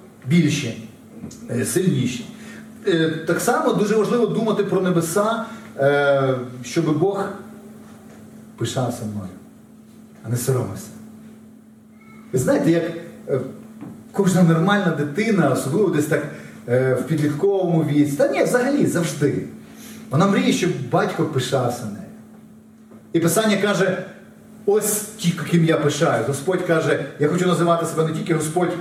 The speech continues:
Авраама, Ісаака, Якова. Я хочу бути Дмитра, Наталі, Марії, Володі,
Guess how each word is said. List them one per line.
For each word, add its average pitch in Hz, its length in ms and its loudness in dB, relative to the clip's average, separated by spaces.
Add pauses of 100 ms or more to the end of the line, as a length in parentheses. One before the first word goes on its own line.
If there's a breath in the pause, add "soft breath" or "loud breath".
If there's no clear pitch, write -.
(600)
Авраама, 170 600 2
Ісаака, 170 400 2
Якова. 165 460 0
Я 120 60 -2
хочу 165 220 0
бути 165 400 2 (220 loud breath)
Дмитра, 170 440 4
Наталі, 165 480 2
Марії, 165 440 4
Володі, 165 680 2